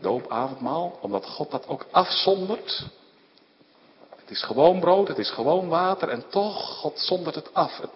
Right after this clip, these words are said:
hij gebruikt het in zijn dienst voor de verkondiging, hè. Twee sacramenten.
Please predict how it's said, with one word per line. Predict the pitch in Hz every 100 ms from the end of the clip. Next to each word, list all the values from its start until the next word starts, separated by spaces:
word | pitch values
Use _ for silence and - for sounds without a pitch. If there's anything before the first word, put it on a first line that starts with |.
| -
hij | 107 113
gebruikt | - - 139 202 220 -
het | -
in | - 131
zijn | 127 131
dienst | 127 214 180 -
voor | -
de | -
verkondiging, | - - - 240 240 220 139 98 -
hè. | 190 - - _ _ _ - _ _ _ _ _ _ _ - _ - _
Twee | - 190 226
sacramenten. | 202 - 214 185 180 156 147 110